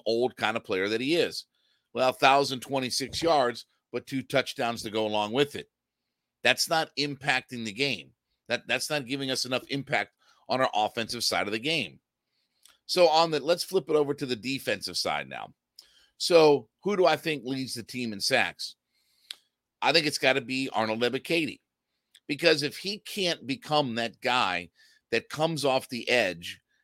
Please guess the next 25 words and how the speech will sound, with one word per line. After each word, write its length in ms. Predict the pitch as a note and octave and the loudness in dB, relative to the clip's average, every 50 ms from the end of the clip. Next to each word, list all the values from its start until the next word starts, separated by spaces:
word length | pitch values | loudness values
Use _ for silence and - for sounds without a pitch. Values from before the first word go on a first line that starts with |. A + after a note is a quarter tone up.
| _ _ _ | _ _ _
and 540 | - A#2+ A#2+ A2+ A2+ A2+ A2 A2 A2 G#2+ - _ F2 | -2 0 2 2 2 2 0 0 -2 -6 -10 _ -8
gives 300 | F#2 C3+ D#3+ D3+ A#2+ A#2+ | -2 0 0 0 0 -2
us 200 | C3 A#2 - - | -2 -2 -4 -6
whatever, 580 | - G2+ A2+ B2+ C3 C3+ A#2+ F#2+ D#2 D#2 C#2 - _ _ _ - | -6 0 2 2 2 2 0 -2 -2 -8 -16 -18 _ _ _ -4
eight, 320 | B2 C#3 D3 D3 C3+ - _ _ - | -4 -2 -2 -2 -6 -8 _ _ -12
ten, 460 | - C3 B2 B2 B2+ B2+ B2 B2 A#2 - | 0 4 4 4 4 4 0 -8 -10 -10
twelve 380 | - - A#2 A#2 A2+ A2 G#2 | -4 0 2 2 2 2 2
sacks, 460 | - - A2 G2+ G2+ G2+ G2 - - - _ _ _ _ _ | 0 0 2 2 0 0 -2 -4 -8 -18 _ _ _ _ _
<clears throat> 280 | _ _ _ _ - - A3+ C#4 A3 G3+ F3 B2+ B2 _ - | _ _ _ _ 2 4 6 6 6 2 -4 -6 -8 _ 0
if 140 | C#3 C3+ A2+ | 0 2 2
he 120 | C#3 C3 | -4 -8
can't 400 | - - - E3 E3+ F3 E3+ D3+ | -6 -4 -2 0 0 0 0 -2
develop 440 | C3+ A#2+ G2+ A2 G#2+ G#2+ G2+ - - | -8 -6 -2 -2 0 0 -2 -4 -4
into 180 | G2 F#2 F#2 | -8 -8 -6
that 220 | E2+ E2+ E2 D#2 - | -6 -6 -8 -8 -8
guy, 340 | D2 C2 A1+ B1 D#2 F2 - _ _ _ _ _ _ _ _ _ _ _ _ _ _ _ _ _ _ _ _ _ _ - - _ _ - | -10 -10 -10 -10 -12 -14 -16 _ _ _ _ _ _ _ _ _ _ _ _ _ _ _ _ _ _ _ _ _ _ -20 -20 _ _ -6
then 120 | C3+ C#3 | 0 4
I 100 | C3+ C#3+ | 4 4
don't 120 | D#3+ F3+ E3 | 4 4 4
know 100 | D3+ C#3 | 4 2
where 180 | B2+ B2+ C3 | 2 2 2
we're 100 | C3 C3 | 2 2
gonna 180 | A#2+ B2+ B2 A#2 | 0 0 -2 -2
be 160 | A2+ A#2+ B2+ | -6 -6 -8
defensively. 720 | B2+ C3 - - D#3 - - - G#2+ E2+ E2 C#2 C2 _ | -8 -8 -4 -2 -2 -2 -2 -6 -8 -8 -10 -16 -16 _